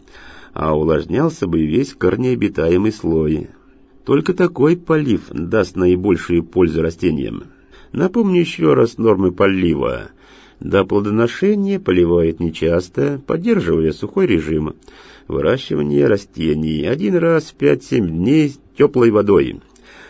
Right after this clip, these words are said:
Расход воды два-три литра на один метр квадратный. Но вот как только начинают формироваться плоды,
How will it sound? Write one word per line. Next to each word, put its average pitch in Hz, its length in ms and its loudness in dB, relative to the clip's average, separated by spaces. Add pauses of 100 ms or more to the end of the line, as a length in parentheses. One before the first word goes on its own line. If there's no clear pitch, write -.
Расход - 400 2
воды 85 220 2
два-три 87 360 0
литра 175 400 0
на 127 320 0
один 143 300 0
метр 131 240 0
квадратный. 80 760 -2 (240)
Но 190 400 4
вот 196 300 4
как 175 260 0
только 156 540 4
начинают 131 560 2
формироваться 120 760 2
плоды, 117 640 2